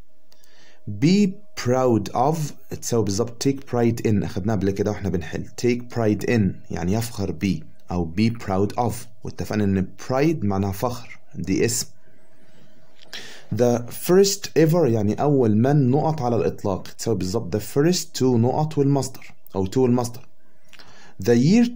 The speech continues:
to come تساوي بالظبط the following year، the next year يعني العام المقبل. The year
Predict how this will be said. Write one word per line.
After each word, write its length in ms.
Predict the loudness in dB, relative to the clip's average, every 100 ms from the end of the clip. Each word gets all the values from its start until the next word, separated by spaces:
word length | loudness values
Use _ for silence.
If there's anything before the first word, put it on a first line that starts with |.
| 0
to 260 | 0 2
come 380 | 2 4 4 2
تساوي 200 | 0 0
بالظبط 420 | 2 0 -2 -2
the 40 | -4
following 560 | 2 4 6 6 4
year، 240 | 4 2 0 -2
the 80 | 2
next 420 | 4 2 0 -4
year 220 | -2 -2 -2
يعني 160 | -4 -2
العام 320 | -2 -2 2
المقبل. 420 | 2 0 -4 -14 -14 -12 -2
The 80 | 2
year 220 | 2